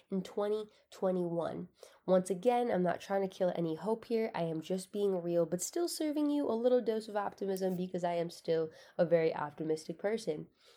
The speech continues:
Now, this episode was supposed to be dedicated to timelines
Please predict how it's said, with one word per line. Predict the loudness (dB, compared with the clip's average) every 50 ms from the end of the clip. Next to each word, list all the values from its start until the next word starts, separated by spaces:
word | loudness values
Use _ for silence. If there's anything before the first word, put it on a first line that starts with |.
| -20 _ _
Now, | 2 4 4 4 2 0 -6 -8 -12 _ _ _ _ _ _ _ _ _
this | -2 0 2 2
episode | 2 2 2 0 0 4 4 6 6 6 6 4 2
was | 0 0 0
supposed | 0 -2 0 0 -2 -2 -2
to | -4
be | -6 -4
dedicated | -2 0 2 0 0 0 0 0 0 0 0 -2 -6 -4
to | -4 -4 -4
timelines | -2 -2 -2 0 0 0 -2 -2 -4 -6 -6 -8 -10 -12 -14